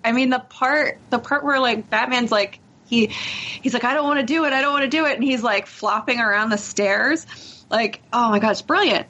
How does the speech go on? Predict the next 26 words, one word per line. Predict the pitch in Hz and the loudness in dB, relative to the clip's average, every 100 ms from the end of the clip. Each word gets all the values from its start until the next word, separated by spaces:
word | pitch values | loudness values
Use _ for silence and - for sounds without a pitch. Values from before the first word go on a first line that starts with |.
| - | -16
It's | - | -12
brilliant, | - 392 403 277 190 - | -2 2 2 2 0 -2
and | 240 277 | 0 0
it's | 277 | -2
great. | - 311 311 | -2 0 0
It's | - | -2
a | 294 | -2
great | - 285 294 | 0 0 2
movie. | 269 339 277 180 | 0 2 2 2
It's | - | 0
a | - | 0
great | 240 - - | 0 0 0
D | 285 | -2
C | 277 277 | 0 0
movie. | 254 285 262 170 | 2 2 2 2
Like, | 185 - - _ _ - | 0 -2 -14 _ _ -4
you | 269 | -2
can't | 294 381 | 0 2
have | 359 269 | 2 0
great | 320 339 - | 0 0 -2
movies | 240 349 330 254 254 | 0 0 0 -2 0
centered | 277 285 | 0 2
around | 262 262 269 | 2 2 2
these | 240 | 0
<laughs> | 233 | 0
characters. | 330 359 - - | -2 -2 -6 -8